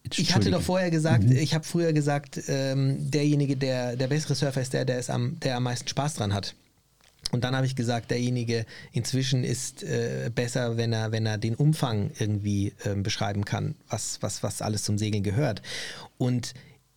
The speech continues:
Speaker 1: das möchte ich noch mal ergänzen, wenn du über deine Fähigkeiten Bescheid weißt. Ich glaube, du bist ein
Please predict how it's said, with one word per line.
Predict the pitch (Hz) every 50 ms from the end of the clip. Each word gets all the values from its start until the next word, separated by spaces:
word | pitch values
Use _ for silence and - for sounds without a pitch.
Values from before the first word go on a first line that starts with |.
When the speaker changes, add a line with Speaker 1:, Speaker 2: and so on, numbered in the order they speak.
| _ _ _ _ _ _ _ _ _ - - _
Speaker 1:
das | - - 135 -
möchte | 151 147 156 - 185
ich | -
noch | 165 147
mal | 147 151
ergänzen, | 127 120 120 123 131 160 185 185 - - 151 156 175 190 190 190 - - - - - _ - - -
wenn | - 120 110 131 131 135 139 131
du | 143 151 151 147 147 143 -
über | - 127 135
deine | 131 131 127 127 120
Fähigkeiten | - 135 143 147 - - 143 135 131 123
Bescheid | 120 - - 135 135 135 - -
weißt. | 117 110 107 - -
Ich | 110
glaube, | - 139 131 151 156 160
du | 135 139
bist | 131 151 151 - -
ein | 143 135 131